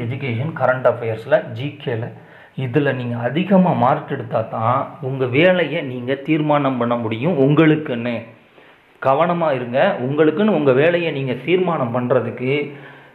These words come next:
சைக்காலஜி, எஜுகேஷன், கரண்ட் அஃபேர்ஸ், ஜி கேல நீங்க மார்க்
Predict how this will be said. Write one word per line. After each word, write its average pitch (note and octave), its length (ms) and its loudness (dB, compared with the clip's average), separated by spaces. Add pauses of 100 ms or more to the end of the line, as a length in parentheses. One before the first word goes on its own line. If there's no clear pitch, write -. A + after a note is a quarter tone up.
(120)
சைக்காலஜி, D#3+ 560 2
எஜுகேஷன், C3+ 520 -4
கரண்ட் C3 280 0
அஃபேர்ஸ், C#3+ 420 0
ஜி B2 160 -4
கேல C#3 360 0
நீங்க B2 220 -4
மார்க் A#2+ 420 0